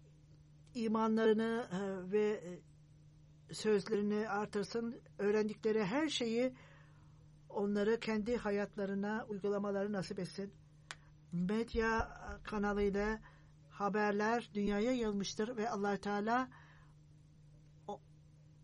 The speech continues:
onları insanların kalplerinde etki bırakmalarını nasip etsin. Ve onlar böylece Ahmediyeti kabul etmelerini, gerçek İslamiyeti kabul etmelerini nasip etsin.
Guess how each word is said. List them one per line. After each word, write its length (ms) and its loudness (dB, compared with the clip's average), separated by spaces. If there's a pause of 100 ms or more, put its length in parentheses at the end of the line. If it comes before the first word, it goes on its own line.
(160)
onları 720 2 (200)
insanların 540 -2
kalplerinde 600 -2
etki 440 -6
bırakmalarını 640 -2
nasip 280 -6
etsin. 300 -8 (1000)
Ve 240 0
onlar 540 0
böylece 420 0
Ahmediyeti 640 0
kabul 340 0 (440)
etmelerini, 720 0
gerçek 420 0
İslamiyeti 760 0 (140)
kabul 220 2
etmelerini 640 2
nasip 300 -4
etsin. 320 -4